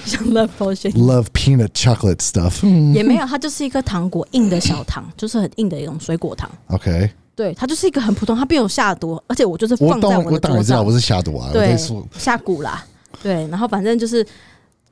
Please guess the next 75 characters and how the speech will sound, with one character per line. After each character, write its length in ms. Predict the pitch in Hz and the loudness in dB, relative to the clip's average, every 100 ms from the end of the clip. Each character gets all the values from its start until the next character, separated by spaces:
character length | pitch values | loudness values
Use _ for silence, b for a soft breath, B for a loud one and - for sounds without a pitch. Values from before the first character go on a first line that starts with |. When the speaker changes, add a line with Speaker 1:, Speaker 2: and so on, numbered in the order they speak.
| _ _ _ | _ _ _
Speaker 1:
四 320 | - - 339 | -8 -4 -2
个， 180 | 247 180 - | 0 -2 -4
四 260 | - 277 | -4 0
月， 80 | 240 | 2
因 60 | 233 | 2
为 60 | |
我 60 | 233 | 2
刚 20 | |
刚 120 | 220 | 0
不 60 | 214 | 0
是 60 | |
说 80 | 214 | 0
二 140 | - 208 | 2 2
月 160 | 196 | 2
拜 220 | 175 170 | 0 -4
吗？ 220 | 139 139 185 | -4 -8 -10
四 260 | - - | -8 -2
月 100 | 220 | 2
的 40 | 190 | 2
时 80 | 180 | -2
候， 60 | |
科 180 | 180 196 | -4 -4
隆 140 | 175 | -4
就 80 | 147 | -6
出 160 | 160 156 | -10 -10
现 120 | 160 | -8
在 120 | 170 | -8
我 80 | 113 | -8
生 120 | - | -10
命 140 | 139 90 | -12 -14
中 120 | - 208 | -16 -16
了。 0 | - | -12
四 280 | - 85 85 | -4 0 2
月 180 | 233 | 4
底、 160 | 127 127 | 2 2
Speaker 2:
嗯。 80 | 151 | 0
Speaker 1:
五 100 | 151 | -2
月 140 | 180 | -4
初 200 | 165 180 | -4 -6
的 80 | 170 | -8
时 140 | 160 | -8
候， 80 | 143 | -10
科 160 | 156 170 | -6 -6
隆 100 | 160 | -4
就 80 | - | -8
出 200 | - 151 | -10 -10
现 200 | - - | -10 -10
了。 100 | - 175 _ _ _ _ _ _ _ _ - | -14 -20 _ _ _ _ _ _ _ _ -4
那 240 | 214 208 - B B B | 0 0 -4 B B B
不 100 | - | 0
论 180 | 247 285 | 2 2
是 80 | 254 | 2
我 160 | 254 135 | 2 0
自 120 | 202 | -2
己 160 | 170 | -2
用 140 | 156 175 | -2 -2
我 80 | 139 | -2
的 60 | |
潜 260 | 160 - 147 | -6 -6 -4
意 80 | 165 | -4
识 160 | - | -4
吸 200 | 170 - | -4 -4
引 120 | 139 82 | -6 -8
到 180 | 139 | -10
了， 60 | 110 | -10
还 120 | - | -8
是 160 | - 208 | -6 -4
因 80 | 190 | -4
为 100 | 180 | -2
月 160 | 180 | -2
老 140 | 117 85 | -2 -6
的 60 | |
关 200 | 110 92 | -12 -12
系， 140 | 160 143 | -10 -8
我 200 | 156 | -8